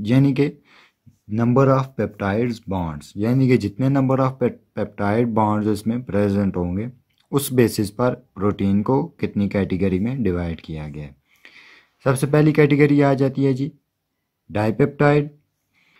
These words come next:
a chain of amino acid that contains three amino acid and two peptide bonds is known as dipeptide chain, यानी कि दो पेप्टाइड बॉन्ड हों,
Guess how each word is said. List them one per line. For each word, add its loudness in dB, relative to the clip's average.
a -4
chain 6
of -2
amino 4
acid -4
that -4
contains -4
three -2
amino 4
acid 0
and -4
two -2
peptide 0
bonds 2
is -8
known 0
as -4
dipeptide -6
chain, -2
यानी 4
कि 2
दो 6
पेप्टाइड 2
बॉन्ड -2
हों, -6